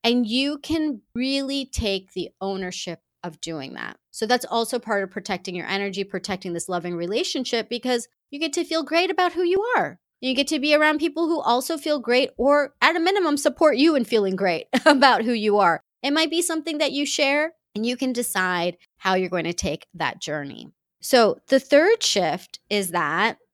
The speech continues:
as you are doing this, let's talk about the shield or the barricade that may have gone up. The thing that you are using to protect yourself. So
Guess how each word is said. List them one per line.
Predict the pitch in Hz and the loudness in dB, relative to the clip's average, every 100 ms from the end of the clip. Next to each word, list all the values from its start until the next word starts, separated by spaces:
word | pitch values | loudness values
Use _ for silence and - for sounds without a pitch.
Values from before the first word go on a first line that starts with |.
| _ - | _ 0
as | 240 262 302 285 | 2 2 0 -2
you | 233 214 190 196 - | -2 0 0 -2 -2
are | 190 190 | -4 -2
doing | 180 190 185 175 151 | -2 -2 -2 -2 -4
this, | 147 175 196 - - _ _ _ | -4 -4 -6 -8 -10 _ _ _
let's | 185 208 269 - | 0 2 2 -2
talk | - 233 190 190 | 0 4 4 2
about | 190 180 - 151 151 - - | -2 0 2 0 0 -6 -6
the | 190 | -4
shield | - - 196 170 135 143 - | -2 0 0 0 -2 -8 -4
or | 196 | -2
the | 190 | 0
barricade | 175 185 175 175 196 170 165 _ - | 0 0 0 -2 -4 -4 -6 _ -4
that | - | -4
may | 190 175 175 | -2 -2 -2
have | 180 156 | -6 -6
gone | 147 143 | -8 -8
up. | 139 123 - _ - | -8 -10 -12 _ -4
The | 208 | -2
thing | 202 247 269 285 285 | 0 0 2 0 0
that | 262 220 | 0 0
you | 220 202 - | 0 0 -2
are | 190 | -4
using | 185 170 240 240 247 233 | -4 -4 -4 -2 -4 -6
to | - 196 | -6 -6
protect | 175 - 180 - - 220 208 - | -6 -8 -8 -8 -4 -2 -2 -6
yourself. | 175 - 156 104 101 - _ _ | -6 -4 -4 -4 -8 -18 _ _
So | - 269 254 240 220 | 0 4 6 6 4